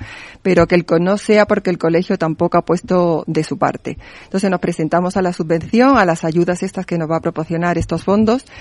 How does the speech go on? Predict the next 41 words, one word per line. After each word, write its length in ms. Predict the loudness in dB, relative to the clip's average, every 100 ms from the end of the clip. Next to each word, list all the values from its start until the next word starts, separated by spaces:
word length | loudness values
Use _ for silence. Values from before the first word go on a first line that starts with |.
| -20
Fue 240 | -2 2 2
un 100 | 0
proceso 540 | -4 -4 -4 -4 -4
muy 180 | -4 -2
tedioso, 540 | -2 0 0 0 -4
todo 200 | 0 2
hay 100 | 2
que 100 | 0
decirlo, 480 | -4 -2 0 0 -2
porque 260 | -2 -2 -4
hay 60 |
que 120 | -6
preparar 460 | -8 -6 -4 -2 -2
muchísima 880 | -6 -8 -8 -6 -4 -2 -2 -2 -2
documentación, 800 | -2 -2 -4 -6 -4 0 2 2
justificar 680 | -2 -4 -4 -4 0 0
muy 140 | 2 0
bien 180 | 0
los 160 | 0 -2
objetivos 460 | -6 -6 -6 -4 -6
del 120 | -6
colegio, 560 | -4 -2 -2 0 0 -2 -12 -20 -18 -10 2
todo 180 | 4
el 160 | 6 4
trabajo 540 | 4 4 4 4 0
que 100 | 0
vamos 300 | 2 0 -2
a 40 | -4
desarrollar. 540 | -2 -2 -2 0 0
Se 80 | 0
hizo 140 | -2
un 80 | -2
plan 200 | 0 0
consolidado 520 | 0 -4 -2 0 0
de 80 | 0
trabajo 440 | -2 0 0 -2 -2
muy 140 | -2
exhaustivo 560 | -4 -4 -4 -2 2 2
para 200 | 2 0
justificar, 680 | -4 -8 -8 -6 -2 -2 -4 -12 -20 -10
eh, 460 | -4 0 0 -2